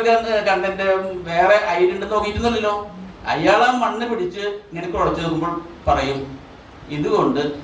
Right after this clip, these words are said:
നല്ല കുടം ഉണ്ടാക്കാൻ പറ്റും." അല്ലെങ്കിൽ ഇതുകൊണ്ട് കുടം ഉണ്ടാക്കാൻ പറ്റില്ല. അതേപോലെ എൻ്റെ മനസ്സിൽ വരുന്ന ആ മെറ്റീരിയൽസ് ഞാൻ സ്പർശിച്ചാൽ മതി. സ്പർശിച്ചാൽ എനിക്ക് അറിയാം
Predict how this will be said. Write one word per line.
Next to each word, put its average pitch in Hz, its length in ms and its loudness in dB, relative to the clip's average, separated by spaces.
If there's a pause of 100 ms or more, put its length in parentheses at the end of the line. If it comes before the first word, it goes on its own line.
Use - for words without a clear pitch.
നല്ല 131 360 -2
കുടം 123 260 -2
ഉണ്ടാക്കാൻ 123 320 -2
പറ്റും." - 360 -2 (480)
അല്ലെങ്കിൽ 185 360 2
ഇതുകൊണ്ട് 165 400 2 (320)
കുടം 147 260 -2
ഉണ്ടാക്കാൻ 135 300 -2
പറ്റില്ല. 127 300 -8 (1400)
അതേപോലെ 226 460 6 (760)
എൻ്റെ 185 180 -2 (100)
മനസ്സിൽ 226 280 0 (140)
വരുന്ന 214 280 2 (160)
ആ 202 40 4 (680)
മെറ്റീരിയൽസ് 185 640 -6 (380)
ഞാൻ 180 120 4 (100)
സ്പർശിച്ചാൽ - 500 4
മതി. - 140 -4 (1000)
സ്പർശിച്ചാൽ 196 440 4
എനിക്ക് 208 160 4
അറിയാം 180 200 2